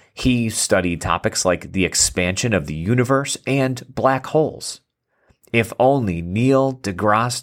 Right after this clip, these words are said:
Tyson could talk to Albert Einstein now, they would have so much fun. Although many people struggle to understand the science that Einstein proved,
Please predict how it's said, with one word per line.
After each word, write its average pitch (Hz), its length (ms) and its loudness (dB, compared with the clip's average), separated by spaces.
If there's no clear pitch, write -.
Tyson 95 600 -2
could 98 240 0
talk 110 480 -2
to - 200 -2
Albert 92 400 2
Einstein 80 680 -4
now, 85 540 -8
they 120 100 2
would 80 140 -8
have - 220 -12
so - 360 2
much - 280 -8
fun. - 240 -2
Although 131 460 4
many 113 480 0
people 92 520 -6
struggle 90 400 0
to - 140 -8
understand 85 500 -6
the 80 60 -4
science 139 440 0
that 90 200 0
Einstein 92 500 -2
proved, 117 480 -2